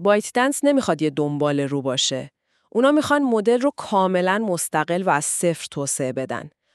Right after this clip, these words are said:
اونا حاضرن تو کوتاه مدت پول بیشتری بسوزونن، حتی از رقبای محلی عقب بیفتن تا در دراز مدت مسیر آیندهٔ هوش مصنوعی رو خودشون دیکته کنن.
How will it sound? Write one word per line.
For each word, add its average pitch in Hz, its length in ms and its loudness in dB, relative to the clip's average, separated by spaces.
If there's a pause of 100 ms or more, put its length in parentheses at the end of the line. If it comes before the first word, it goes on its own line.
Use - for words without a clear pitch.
(100)
اونا 285 180 4
حاضرن 277 520 2
تو 247 120 -6
کوتاه 190 460 0
مدت 180 540 0
پول 202 240 0
بیشتری 165 460 0
بسوزونن، 170 760 0 (280)
حتی 294 280 0
از 254 220 4
رقبای 190 460 4
محلی 165 540 0
عقب 185 420 2
بیفتن 147 580 0 (360)
تا 208 120 2
در 190 200 4
دراز 180 460 2
مدت 180 540 2
مسیر 185 420 0
آیندهٔ 165 600 2
هوش 170 280 -2
مصنوعی 156 500 0
رو 202 100 0
خودشون 175 480 -2
دیکته 139 340 -8
کنن. 127 360 -8